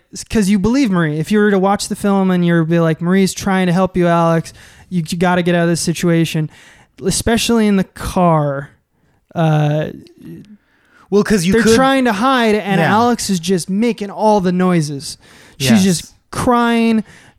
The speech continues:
Speaker 1: being, and you, to the point of, if you were on Marie's side, which you should be at this point in the film,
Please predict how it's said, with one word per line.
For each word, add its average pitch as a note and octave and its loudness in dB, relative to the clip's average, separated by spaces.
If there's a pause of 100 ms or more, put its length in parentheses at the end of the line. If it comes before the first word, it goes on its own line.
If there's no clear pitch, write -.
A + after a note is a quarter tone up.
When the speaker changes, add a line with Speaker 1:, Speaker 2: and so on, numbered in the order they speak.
Speaker 1:
being, G#3 2
and F#3 0
you, G3 0
to G#3+ -4
the G#3 0
point C#4 0
of, F#3+ 0
if F#3 -2
you G3 4
were F#3 2
on F3+ 0
Marie's F3 2
side, G#3+ 0
which E3 -2
you E3+ 0
should A3 -2
be E3+ 2
at D#3 -2
this - -8
point D#3+ 0
in D#3 0
the D3+ 0
film, E3 -4